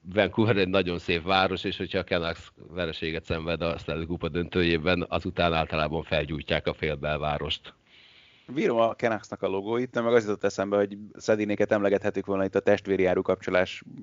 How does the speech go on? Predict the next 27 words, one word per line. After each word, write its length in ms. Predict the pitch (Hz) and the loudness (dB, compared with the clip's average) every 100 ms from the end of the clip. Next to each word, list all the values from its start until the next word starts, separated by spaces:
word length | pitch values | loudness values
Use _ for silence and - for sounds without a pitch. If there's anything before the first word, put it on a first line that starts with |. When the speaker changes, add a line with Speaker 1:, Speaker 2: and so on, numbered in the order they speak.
| - | -8
Speaker 2:
folyamán 440 | 101 101 95 90 | -4 0 2 2
is, 160 | 95 - | 2 -2
hogy 220 | 101 95 - - - | -2 -2 -12 -20 -12
ők 160 | 95 - | -6 0
ugye 220 | 98 98 | 4 6
kikötötték, 540 | 107 98 95 95 98 | 4 0 0 0 0
hogy 100 | 95 | -2
csak 140 | 95 92 | -2 0
együtt 220 | 92 98 | 0 0
hajlandóak 480 | 95 92 95 98 95 | 2 2 2 0 2
játszani 320 | 92 - 92 | 0 0 -4
még 140 | 92 | 0
egy 100 | 90 | -2
csapatban. 600 | 90 101 101 95 101 117 120 _ _ _ _ _ _ _ - | 0 -2 0 2 4 2 -2 _ _ _ _ _ _ _ -6
Meg 120 | - | 0
esetleg 340 | 107 110 107 | 2 4 2
majd 120 | 104 110 | 2 6
valamikor 400 | 110 101 101 101 | 6 6 2 0
foglalkozhatnánk 680 | 104 98 95 95 95 98 | 2 2 0 -4 -2 -2
ilyenekkel 360 | 101 95 92 95 | 0 0 0 -2
is, 140 | 95 | -2
hogy 260 | - 98 95 98 - - - | -2 -4 -4 -12 -12 -14 -14
ikrek 460 | 95 - 90 - - _ | -14 -2 -2 -2 -16 _
a 380 | - - - - - - - | -6 -4 -4 -8 -12 -20 -2
nemzetközi 480 | 101 98 101 104 | 0 0 0 -2
sportéletben, 640 | 98 - 95 - 107 101 98 | -2 2 2 2 -2 -2 -4
mert 340 | 101 95 - | -4 -6 -10